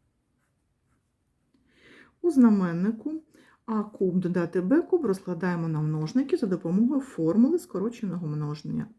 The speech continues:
Сума кубів, кубів двох виразів дорівнює добутку суми цих виразів на неповний квадрат їх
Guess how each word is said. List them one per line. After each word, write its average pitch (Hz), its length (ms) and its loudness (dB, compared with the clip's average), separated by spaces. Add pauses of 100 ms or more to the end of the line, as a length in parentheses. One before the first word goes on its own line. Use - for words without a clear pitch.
(540)
Сума 220 380 4
кубів, 170 460 -2
кубів 175 280 -4
двох 160 260 -2
виразів 226 500 0
дорівнює 196 420 2
добутку 170 640 0
суми 160 520 -2
цих 285 320 -6
виразів 311 540 2 (440)
на 196 500 2
неповний 175 960 2
квадрат 160 960 -4
їх 180 560 0